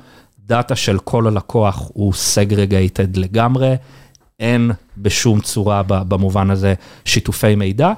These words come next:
אנחנו כן מוציאים מחקרים ברמה האגרגטיבית, אה, רק לפני שבוע יצא הפרפורמנס אינדקס שלנו, נראה לי מספר חמש עשרה, שמאפשר לכולם ולכל הלקוחות שלנו לראות טרנדים ואיזה מפרסמים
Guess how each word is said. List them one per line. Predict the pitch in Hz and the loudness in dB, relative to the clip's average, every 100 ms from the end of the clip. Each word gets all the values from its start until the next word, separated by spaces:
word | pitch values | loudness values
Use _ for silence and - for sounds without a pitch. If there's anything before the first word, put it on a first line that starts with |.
| - _ 123 | -8 _ 0
אנחנו | 123 139 127 | 0 0 -2
כן | 196 190 | 0 0
מוציאים | 156 - 117 135 151 | 0 -2 0 2 2
מחקרים | - - 98 123 156 131 | -2 -4 0 2 2 2
ברמה | 98 98 107 | 0 2 2
האגרגטיבית, | 107 104 92 95 - 165 160 170 - - - - - - 98 | 2 0 -2 -2 0 0 2 0 -2 -8 -18 -18 -20 -12 -2
אה, | 95 95 95 95 | 0 2 2 2
רק | 113 107 | 0 -2
לפני | 95 98 | -2 0
שבוע | - 98 135 139 | 0 0 0 0
יצא | 98 - 101 | 0 -2 -2
הפרפורמנס | - 95 - 104 104 95 - | -2 -4 -2 0 2 0 0
אינדקס | 104 101 - | 0 0 -2
שלנו, | - 104 98 101 98 | -2 0 2 2 0
נראה | 95 95 | 0 0
לי | 95 | 0
מספר | 95 98 | 0 -4
חמש | 98 107 165 - | -2 2 0 2
עשרה, | 190 190 - - - | 0 0 -2 -16 -14
שמאפשר | - 113 110 - 151 | -2 0 0 0 0
לכולם | 120 120 165 139 | 0 2 2 2
ולכל | 107 120 120 | 0 2 0
הלקוחות | 110 117 156 | 0 0 -2
שלנו | - 165 135 | 0 0 2
לראות | 107 110 - - | 2 0 -2 -2
טרנדים | 139 165 165 147 | 0 2 2 0
ואיזה | 110 107 110 | 2 2 2
מפרסמים | 104 110 98 - 101 110 107 | 0 -2 -4 -2 0 2 2